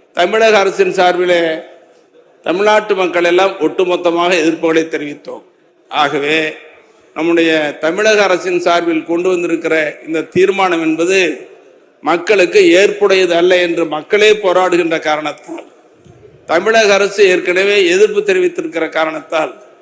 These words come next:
இந்த திட்டத்தை மத்திய அரசு கட்டாயம் கைவிட வேண்டும் என்பது பாட்டாளி மக்கள் கட்சியின் நிலைப்பாடு. ஆகவே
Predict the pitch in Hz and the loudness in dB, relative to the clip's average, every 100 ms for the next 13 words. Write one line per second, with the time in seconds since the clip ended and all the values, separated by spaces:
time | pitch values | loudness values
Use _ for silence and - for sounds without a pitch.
0 | _ - 160 165 170 185 - 196 170 175 | _ -10 -4 -4 -2 -4 -2 -10 -2 0
1 | 170 160 - 175 175 214 180 165 - 196 | 0 -2 -4 -6 0 2 2 0 -4 -4
2 | 165 - 170 175 165 160 170 165 156 175 | -4 -2 0 0 -2 0 2 2 2 0
3 | 175 170 160 165 185 180 139 - 151 165 | 0 -2 -2 -2 -2 -2 -6 -6 -4 -2
4 | 180 170 160 156 147 143 175 160 147 147 | -2 -2 -4 -10 -14 -12 -8 -8 -8 -14
5 | - 135 101 - _ _ _ _ _ 143 | -10 -12 -12 -20 _ _ _ _ _ -2
6 | 170 170 165 | 2 2 2